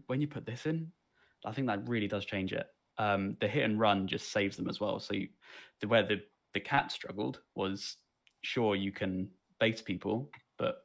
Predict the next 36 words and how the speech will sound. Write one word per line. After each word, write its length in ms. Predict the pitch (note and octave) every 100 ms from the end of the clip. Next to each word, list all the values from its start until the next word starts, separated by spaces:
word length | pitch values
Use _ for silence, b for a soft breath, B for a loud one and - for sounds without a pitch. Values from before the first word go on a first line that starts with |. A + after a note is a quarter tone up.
| -
when 160 | G#2
you 60 | G2
get 180 | G2 -
punched, 340 | C3 B2 -
that's 220 | - -
it. 220 | - - - B B B B B
Here 160 | C#3 C3+
you 220 | A#2+ G#2+
can, 180 | A#2 G#2
like, 400 | G2+ G2 - - b b b _ _ _ _ -
punch 320 | C3 C#3 -
and 160 | - A#2+
then 100 | A#2+
just, 200 | A#2+ B2+
like, 180 | - -
get 140 | G#2+
out, 260 | A2 D#3 - -
and 280 | A2+ A2+ A2+
I, 80 | A2+
I, 320 | - A#2+ -
I, 40 | B B - -
it's, 200 | B2+ -
it's, 160 | C3 D3
it 140 | D3
saves 240 | C#3 C3+ B2+
you 60 |
having 260 | A2 A#2 B2+
to 120 | B2
use 200 | C3 D3
the 80 | D3+
dodge 280 | D#3+ E3 D#3
if 120 | D#3+
you 60 |
don't 180 | D#3 D3
want 160 | D3+ D#3+
to. 120 | E3+